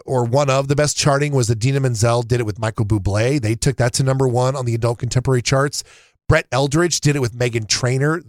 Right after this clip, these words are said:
They also got a number one adult contemporary. And this will not be the only time that Kelly does this song.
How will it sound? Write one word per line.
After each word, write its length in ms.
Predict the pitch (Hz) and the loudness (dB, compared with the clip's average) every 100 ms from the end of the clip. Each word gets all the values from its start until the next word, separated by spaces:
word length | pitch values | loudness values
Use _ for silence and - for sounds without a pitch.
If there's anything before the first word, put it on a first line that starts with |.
| 95 | -4
They 160 | 113 131 | 2 2
also 320 | 147 - 147 | 2 0 0
got 200 | 139 135 | 2 2
a 40 | |
number 260 | 131 135 139 | 0 0 2
one 160 | 139 | 0
adult 280 | 135 131 135 | 0 -2 -2
contemporary. 760 | - 117 139 135 147 143 151 160 - _ _ _ _ | -4 -2 -2 0 2 2 0 -4 -10 _ _ _ _
And 520 | - 247 240 147 143 - _ | -2 0 2 0 -2 -8 _
this 400 | 123 117 202 - | -6 0 2 2
will 100 | 214 | 0
not 340 | 196 151 151 156 | 0 0 0 0
be 140 | 147 | -2
the 220 | 147 139 | 0 0
only 260 | 113 127 160 | 0 -2 -4
time 580 | - 127 113 101 110 147 _ - | -4 -2 0 -2 -6 -8 _ -6
that 160 | 143 | -6
Kelly 500 | - 127 107 110 139 - _ _ _ 110 | -2 0 0 -2 -4 -8 _ _ _ -4
does 280 | 104 107 | 0 0
this 200 | - 156 | 0 0
song. 480 | - 220 247 117 82 | 2 0 0 -2 -4